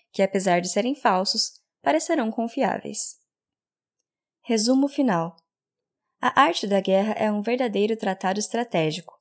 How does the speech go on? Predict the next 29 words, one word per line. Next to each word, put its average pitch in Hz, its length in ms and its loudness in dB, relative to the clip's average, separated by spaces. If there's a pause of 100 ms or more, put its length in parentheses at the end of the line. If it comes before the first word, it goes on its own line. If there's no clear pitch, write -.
(380)
bastante 285 540 0
útil 226 340 0
até 226 400 2
os 247 100 0
dias 220 240 0
atuais, 226 640 -2 (420)
sobre 226 280 0
como 294 320 -2
proceder 196 580 0
para 202 180 0
que 196 80 -8
seja 196 240 -2
possível 208 480 -2
se 226 140 -6
tornar 175 340 -2
vitorioso 214 680 -2
no 240 100 -4
contexto 269 560 -2
bélico. 185 580 -6 (520)
Nessa 226 420 4
obra, 185 360 2 (280)
aborda-se 247 500 2
desde 254 300 0
táticas 247 520 0
e 233 40 2
elementos 190 460 0
mais 220 240 -2
práticos, 214 680 -2
pragmáticos, 190 920 -4